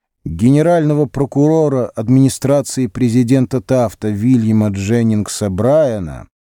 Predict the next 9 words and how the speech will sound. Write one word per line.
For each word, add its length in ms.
Франклина 960
Д. 360
Рузвельта 760
и 200
многих 540
других 580
выдающихся 800
людей 480
прийти 560